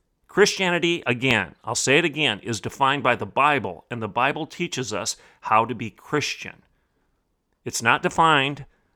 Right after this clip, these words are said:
by the courts, it's not defined by the Congress, and it's not defined by commentators on The View.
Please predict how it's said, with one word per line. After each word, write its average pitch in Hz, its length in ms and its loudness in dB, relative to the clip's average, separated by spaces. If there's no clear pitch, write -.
by 117 120 0
the 110 120 -8
courts, - 680 -2
it's - 200 -8
not 117 240 0
defined 139 560 -2
by 117 160 -2
the 113 100 -8
Congress, - 640 -2
and 107 140 -2
it's - 180 -4
not 160 280 2
defined 117 500 0
by 131 100 4
commentators 143 720 2
on 139 160 0
The 143 80 -6
View. 185 520 -6